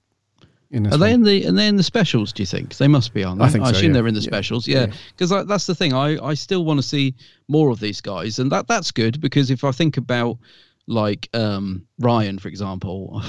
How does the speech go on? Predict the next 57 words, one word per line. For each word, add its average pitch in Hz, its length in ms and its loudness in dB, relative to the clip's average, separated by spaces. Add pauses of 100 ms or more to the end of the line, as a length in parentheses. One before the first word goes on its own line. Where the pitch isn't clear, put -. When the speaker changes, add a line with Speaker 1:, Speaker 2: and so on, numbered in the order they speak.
(140)
Speaker 2:
<sighs> 107 240 -8
I 104 60 4
mean, 98 180 4
I 98 80 2
just 107 220 -4 (240)
couldn't 98 380 -2 (160)
care 98 220 0
less. - 440 -2 (480)
I - 80 -14
couldn't 110 140 4
wait 110 180 0
for - 80 -2
him 104 60 -2
to 104 120 -4
leave, 110 340 2
to - 120 -8
be 98 100 0
honest. 101 360 0
And 117 180 0
so 147 180 2
at 110 100 0
least 165 340 2
with 135 140 4
these 139 200 2
characters, 113 600 -4 (360)
I'm 120 160 2
thinking 113 540 0
along 113 240 2
the 113 80 2
lines 110 380 0
of, 98 100 -4
"Oh, 220 220 2
you 170 120 6
know, 120 220 4
I 151 40 4
hope 160 220 2
Dan 135 240 0
and, 120 280 -2
and 113 180 -4
Yaz 117 220 -2
have 107 80 -12
got - 160 -2
more 113 240 0
sto-, 110 360 -4
you 120 100 -2
know, 101 120 2
more 113 220 0
stories." 98 420 -8
I'm, 127 220 2 (340)
in 131 140 6
that 160 200 2
sense, 107 300 -2
I'm 113 140 -4
glad 104 340 -4
that - 80 -6
we've - 160 -10
got - 220 -4